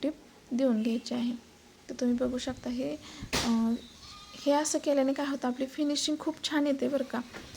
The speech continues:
पुढच्या गळ्याला आणि पुढच्या, अं, जे कॉलर जोडतो ना त्या बाजूला अगदी व्यवस्थित. आणि दुसऱ्या बाजूला पण सेम आपण तसंच करून घेणार आहोत.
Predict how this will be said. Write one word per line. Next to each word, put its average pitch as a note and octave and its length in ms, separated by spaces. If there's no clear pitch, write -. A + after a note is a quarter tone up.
पुढच्या B3 300
गळ्याला B3+ 380
आणि A#3+ 280
पुढच्या, B3+ 420
अं, A3 680
जे A#3+ 80
कॉलर B3 280
जोडतो A#3+ 280
ना C#4 80
त्या C4+ 100
बाजूला A3+ 420
अगदी C4 400
व्यवस्थित. A#3+ 520
आणि A#3+ 160
दुसऱ्या B3+ 300
बाजूला A#3+ 280
पण A#3 140
सेम D4 280
आपण C4+ 280
तसंच B3 260
करून A#3 340
घेणार A#3 300
आहोत. A#3+ 240